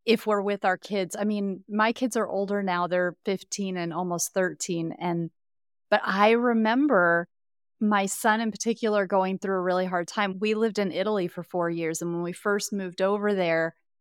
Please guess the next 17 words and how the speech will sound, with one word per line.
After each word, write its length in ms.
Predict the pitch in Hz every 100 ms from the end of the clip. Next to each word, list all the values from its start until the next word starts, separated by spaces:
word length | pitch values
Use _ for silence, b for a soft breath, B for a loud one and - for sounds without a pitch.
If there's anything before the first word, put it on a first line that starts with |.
| _ _
it 100 | 208
was 140 | 208 202
a 80 | 196
rough 400 | 185 202 196 -
transition 720 | - 180 175 175 247 - 233
for 200 | - 190
him. 400 | 160 185 165 165 -
And 500 | 190 185 185 185 180 - _ _ _ _ _ _ _ _ _ _ _ _ _ -
I, 760 | 208 202 214 214 220 220 208 _ _ _ _ _ _ - - 214 - 180 - 190 190
when 320 | 202 233 254
I 180 | 226 226
saw 360 | - 240 220
the 100 | 208
most 500 | 202 202 220 - -
progress 760 | - 220 202 208 196 175 175 -
with 200 | 180 -
him 560 | 151 170 165 160 160